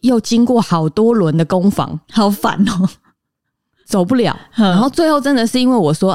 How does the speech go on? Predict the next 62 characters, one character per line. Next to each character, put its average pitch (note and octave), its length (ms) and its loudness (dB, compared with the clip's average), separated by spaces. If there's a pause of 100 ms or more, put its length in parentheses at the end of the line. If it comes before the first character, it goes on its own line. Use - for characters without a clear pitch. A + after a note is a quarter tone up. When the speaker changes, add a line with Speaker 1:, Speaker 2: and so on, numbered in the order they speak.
Speaker 1:
啊， G#3+ 240 0
我 E3+ 160 0
要 A#3 60 -2
坐 A#3 160 -2
捷 D#3+ 220 0
运， E3 280 0
Speaker 2:
嗯。 E3+ 260 0
Speaker 1:
十 E3+ 160 -4
一 F#3+ 80 -2
点 D3 240 0
半 C#3+ 220 -2
了。 B2+ 80 0
Speaker 2:
嗯， F3 100 0
嗯， D#3 300 0
嗯。 D3 260 2
Speaker 1:
我 D3+ 80 0
是 G3+ 120 0
晚 C#3+ 180 2
上 D#3+ 240 0
九 C#3 200 0
点 C3+ 160 0
过 C3+ 200 -4
去 C3 220 -10
的。 F3+ 100 -10 (100)
Speaker 2:
嗯。 D#3+ 400 -4
Speaker 1:
就 D#3 80 -6
讲 C3 240 -6
两 A2+ 160 -6
个 B2 60 -6
小 - 220 -10
时 - 80 -12 (100)
这 E3+ 80 -10
样。 E3+ 120 -6
Speaker 2:
嗯。 E3 280 -4
Speaker 1:
十 F3+ 200 -4
一 G#3+ 100 -2
点 C#3+ 240 0
半 D#3 200 0
了， C3+ 80 0
我 C3 80 -2
真 E3 140 0
的 E3+ 60 0
不 F3 140 0
行， D3 220 -2
我 B2+ 100 0
要 B2+ 100 -2
走 - 280 -6
了。 - 120 -8
Speaker 2:
嗯。 D#3+ 300 -4 (160)
Speaker 1:
那 F3+ 120 -2
个 C#3+ 440 0 (340)
奶 B2+ 200 -2
奶， D3 300 -2 (180)
奶 C3+ 160 -2
奶 D#3+ 180 0
这 E3+ 120 0
个 D3+ 80 0
角 - 180 -4
色， - 260 -2 (460)
她 A3 140 -2
才 F3 160 2
说， F3 400 0